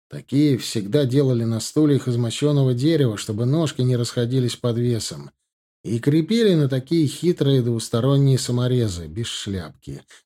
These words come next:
ввинчивали в перекладину, а затем в ножку. С виду даже не скажешь, что есть крепёж. У них с отцом в Алькаде такого изделия не имелось,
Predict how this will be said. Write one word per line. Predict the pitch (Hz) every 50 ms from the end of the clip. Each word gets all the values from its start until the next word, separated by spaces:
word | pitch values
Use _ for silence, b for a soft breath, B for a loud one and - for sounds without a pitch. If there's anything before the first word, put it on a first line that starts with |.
| _
ввинчивали | - 120 117 117 123 139 160 165 147 - - 127 113 110 107
в | - -
перекладину, | - 107 101 95 - 139 156 165 165 156 160 151 143
а | 139
затем | 127 139 143 139 - 190 185 160
в | 135 139
ножку. | 139 135 135 123 120 - - - 101 101 101 - _ _ _ _ _
С | _ - -
виду | 98 104 117 113 110 110
даже | 101 110 107 95 101 104
не | 110 110 104
скажешь, | - - - 104 95 92 95 98 95
что | - - - 117
есть | 120 113 98 90 - -
крепёж. | - 113 113 117 117 135 131 107 85 - - - - _ _ _ _ _ _ _ _ _ _ _ _
У | - -
них | 98 135 170 170 -
с | - -
отцом | 110 98 - - - 143 156 156 139
в | 110 104
Алькаде | 90 87 - - 147 156 147 117 101 80
такого | - - 90 - 156 170 170 170 160
изделия | 147 139 135 139 180 196 185 175 170
не | 165 170 170 170 175
имелось, | 185 208 202 170 113 90 76 - - -